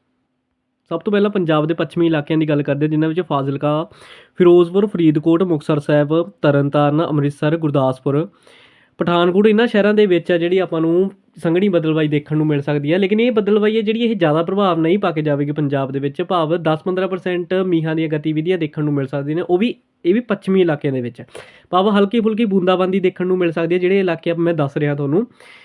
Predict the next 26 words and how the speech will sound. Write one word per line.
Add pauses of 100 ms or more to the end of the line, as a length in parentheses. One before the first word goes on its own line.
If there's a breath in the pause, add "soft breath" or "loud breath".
(320 loud breath)
ਬਾਕੀ
ਜਿਹੜਾ (120)
ਪੂਰਬੀ
ਇਲਾਕੇ
ਨੇ
ਉਹ
ਲਗਭਗ
ਠੀਕ
ਰਹਿਣਗੇ।
ਟੁੱਟਵੇਂ
ਰੂਪ
ਦੇ
ਵਿੱਚ
ਜਿਹੜੀ
ਬੱਦਲਵਾਈ
ਆ
ਪੰਜਾਬ
ਦੇ
ਲਗਭਗ (680 loud breath)
ਸਾਰੇ
ਇਲਾਕਿਆਂ
ਦੇ
ਵਿੱਚ
ਦੇਖਣ
ਨੂੰ
ਮਿਲਣਗੇ।